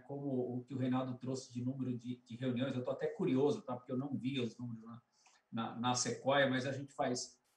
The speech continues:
faz, é, reuniões para tudo e conversa, não só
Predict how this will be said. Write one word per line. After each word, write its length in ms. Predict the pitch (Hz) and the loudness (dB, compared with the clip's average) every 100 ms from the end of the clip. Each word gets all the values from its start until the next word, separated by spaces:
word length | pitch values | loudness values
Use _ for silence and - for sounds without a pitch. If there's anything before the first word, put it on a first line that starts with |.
| _ - | _ -12
faz, 640 | - 123 123 120 120 - - | 2 4 6 2 -2 -4 -6
é, 520 | 123 120 120 117 117 123 | -2 0 0 -2 -4 -2
reuniões 400 | 143 139 147 - | 0 2 0 -2
para 280 | - 143 143 | 2 4 4
tudo 400 | - 170 185 135 | 2 0 0 0
e 80 | 127 | 0
conversa, 800 | 165 143 123 151 190 - - | 2 2 4 4 4 2 -6
não 140 | 135 196 | -6 -6
só 200 | - | -8